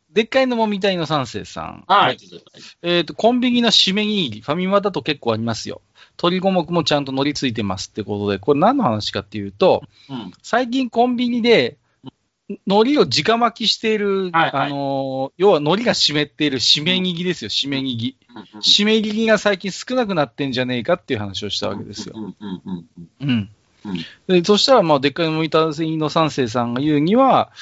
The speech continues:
Speaker 1: あのー、いや、ファミマにはまだ結構あるよということで、
Speaker 2: ああ。
Speaker 1: 確かに画像でいただいたんですけど、
Speaker 2: うん。
Speaker 1: 焼きサバのおにぎりなんですけど、これ、あの、ちゃんと直にね、
Speaker 2: うんうん。
Speaker 1: 海苔が巻いてあるって感じで。
Speaker 2: うん。
Speaker 1: 僕ね、あのー、この時も話したんですけど、このね、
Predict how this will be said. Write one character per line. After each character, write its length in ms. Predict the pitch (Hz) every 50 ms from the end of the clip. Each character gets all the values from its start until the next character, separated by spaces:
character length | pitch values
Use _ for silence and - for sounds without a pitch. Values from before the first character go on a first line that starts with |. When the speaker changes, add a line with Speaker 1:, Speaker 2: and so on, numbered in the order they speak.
| - - _ _
Speaker 1:
あ 100 | - 127
の 640 | 123 127 120 120 117 117 113 113 113 110 110 123 - -
ー、 40 | 156
い 20 |
や、 80 | 151 135
フ 100 | - 151
ァ 40 | 151
ミ 140 | 156 156
マ 80 | 151 147
に 160 | 143 139 135
は 80 | 117 107
ま 100 | 107 107
だ 100 | 98 95
結 200 | 95 - 95 -
構 80 | - 92
あ 40 | 87
る 80 | 90
よ 120 | 87 - -
と 100 | - -
い 40 |
う 20 | -
こ 80 | -
と 80 | - -
で、 80 | - 104
Speaker 2:
あ 20 |
あ。 20 | -
Speaker 1:
確 180 | 175 175 -
か 80 | - 139
に 100 | 113 95
画 160 | - - 143
像 180 | 151 170 170 165
で 100 | 165 156
い 40 | 156
た 120 | - 156
だ 80 | 147 147
い 80 | 147
た 100 | 147 143
ん 60 | 120
で 60 | 101 85
す 100 | - -
け 100 | - 120
ど、 300 | 180 185 135 104 - _ _ - - - 107 90 - - - _ -
Speaker 2:
う 20 | 135
ん。 40 |
Speaker 1:
焼 260 | 131 135 135 135 - -
き 20 |
サ 140 | - - 156
バ 140 | 143 147 143
の 100 | 139 135
お 60 | 139
に 180 | 143 139 127
ぎ 80 | 107 101
り 60 | 101
な 80 | 101 98
ん 80 | 95
で 60 | 92 98
す 120 | - -
け 80 | - 110
ど、 100 | 107 104
こ 160 | - - 98
れ、 120 | 98 98
あ 100 | 92 95
の、 60 | 101
ち 80 | 95 -
ゃ 60 | 127 123
ん 20 |
と 240 | 120 113 104 - - - 170 -
直 280 | 120 113 135 - 117
に 160 | 98 - - _ _ _ _ _ _
ね、 220 | - 143 190 - _ _ _ _ _ _ _ -
Speaker 2:
う 80 | 160
ん 20 | 143
う 20 |
ん。 20 | 127
Speaker 1:
海 60 | 113
苔 160 | 117 117 117
が 80 | 101 98
巻 140 | 90 92 92
い 40 |
て 80 | - 95
あ 60 | 92
る 80 | 95 - _
っ 40 |
て 80 | _ _
感 140 | _ _ _ 95
じ 140 | 95 104
で。 80 | 98 92
Speaker 2:
う 20 | 85
ん。 60 | 82 _ - - - - - - - - - - - - - - - - _ _
Speaker 1:
僕 220 | - 185 196 226 233
ね、 260 | 220 208 185 160 156
あ 140 | - 170 156
の 300 | 156 156 151 151 151 147
ー、 40 | 143 -
こ 80 | 185 202
の 80 | 226
時 60 | 226
も 80 | 190 147
話 180 | 139 143 147 -
し 20 |
た 80 | - 117
ん 40 |
で 60 | 98 95
す 100 | - -
け 100 | 113 113
ど、 240 | 113 107 98 92 -
こ 80 | -
の 140 | 123 120 117
ね、 300 | 117 113 107 101 101 -